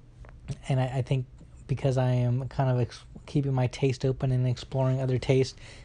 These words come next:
that I will be able to do it. I'm, I'm investing. Uh, I'll be moving to Georgia. Uh, I have a couple celebrity friends, and I think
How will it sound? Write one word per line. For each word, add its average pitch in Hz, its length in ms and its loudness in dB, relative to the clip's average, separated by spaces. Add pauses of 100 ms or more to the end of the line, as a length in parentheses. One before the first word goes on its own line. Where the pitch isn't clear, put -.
(160)
that 131 260 2
I 131 140 2
will 127 160 4
be 127 140 4
able 127 160 2
to 117 60 2
do 131 220 4
it. 135 220 2 (300)
I'm, 127 320 2
I'm 131 100 0
investing. 131 840 0 (100)
Uh, 123 320 0
I'll 123 220 2
be 127 100 -2
moving 127 300 2
to 120 80 2
Georgia. 131 680 2 (540)
Uh, 127 60 -2
I 127 260 2
have 123 140 2
a 120 40 0
couple 123 920 2 (100)
celebrity 131 460 0
friends, 135 580 -2 (480)
and 127 760 2 (200)
I 127 160 2
think 127 540 0